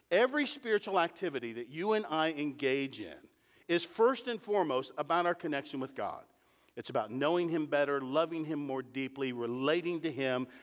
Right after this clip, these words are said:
as a person because we're both persons. So we relate to one another in this personal way. It goes way beyond trying to master a book.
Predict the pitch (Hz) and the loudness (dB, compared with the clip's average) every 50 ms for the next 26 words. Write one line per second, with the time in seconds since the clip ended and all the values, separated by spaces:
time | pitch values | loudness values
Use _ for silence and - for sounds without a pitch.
0 | - - 127 143 135 139 135 - - 180 170 151 - - 120 113 123 120 - 151 | -6 -2 0 0 0 -2 -4 -2 0 0 0 0 -2 -4 -6 -6 -6 -4 -2 -2
1 | 135 120 123 135 131 113 110 131 131 135 131 - - 160 147 131 - 120 107 - | -2 0 -2 -4 -2 0 2 2 2 0 -2 -2 0 0 0 0 -2 -6 -6 -6
2 | 139 127 135 135 123 127 123 135 139 147 170 175 - 160 139 131 127 123 120 117 | -4 -4 -2 0 0 0 2 2 2 2 2 0 -4 -6 -4 -4 -4 -2 -2 0
3 | 117 117 120 117 - - - - - - - 143 147 143 139 135 147 - - 156 | 0 0 0 -2 -2 -4 -10 -20 -20 -6 -4 0 0 2 0 0 -2 -2 -2 -2
4 | 139 135 - 147 135 127 135 131 123 120 127 143 147 139 170 160 151 131 135 135 | 0 0 -2 -4 -2 0 2 2 2 2 0 -4 -2 0 0 0 0 -2 -6 -2
5 | 135 160 165 180 190 180 190 180 175 156 151 139 127 120 113 113 - - - - | 0 2 2 2 2 -2 -4 -4 -2 -2 0 0 0 -2 -2 -4 -8 -14 -20 -20
6 | _ - 165 147 143 135 127 131 127 117 117 117 - - - 127 123 135 151 208 | _ -4 -2 -2 -2 -2 -2 0 0 0 0 -2 -4 -6 -8 -6 -6 -4 0 0
7 | 214 - - - | 0 0 -2 -6